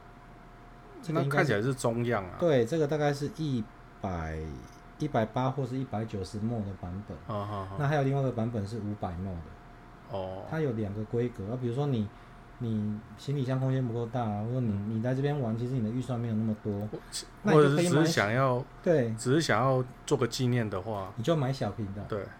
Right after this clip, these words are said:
Speaker 2: 好。
Speaker 1: 那如果你想要，想要喝的，你可能就可以买大瓶的。
Speaker 2: 对。
Speaker 1: 而且他们从零，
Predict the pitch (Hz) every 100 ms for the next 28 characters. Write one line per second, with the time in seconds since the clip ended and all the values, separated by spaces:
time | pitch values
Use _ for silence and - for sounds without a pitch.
0 | - - - - - 156 147 139 135 135
1 | 113 123 131 127 - - - - 101 120
2 | 117 127 123 110 110 110 95 110 113 113
3 | 90 101 104 90 78 80 104 - - -
4 | 147 156 139 151 151 135 131 - 120 123
5 | 135 - - - - - - - - -
6 | - 135 127